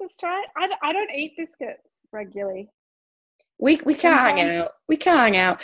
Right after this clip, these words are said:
Speaker 2: Uh, favorite hot beverage?
Speaker 1: Coffee.
Speaker 2: Which, how do you have your coffee though?
Speaker 1: Oh, I have a long black, um, and if I'm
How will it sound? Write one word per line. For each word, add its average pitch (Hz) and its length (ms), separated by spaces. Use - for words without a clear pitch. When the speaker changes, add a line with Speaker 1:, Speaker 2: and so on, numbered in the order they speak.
Speaker 2:
Uh, 240 380
favorite 277 420
hot 247 320
beverage? 233 640
Speaker 1:
Coffee. 220 440
Speaker 2:
Which, 196 220
how 254 300
do 254 80
you 262 60
have 240 120
your 214 80
coffee 254 300
though? 156 340
Speaker 1:
Oh, 233 480
I 240 120
have 302 100
a 359 60
long 320 320
black, 269 320
um, 240 420
and 247 120
if 247 100
I'm 240 160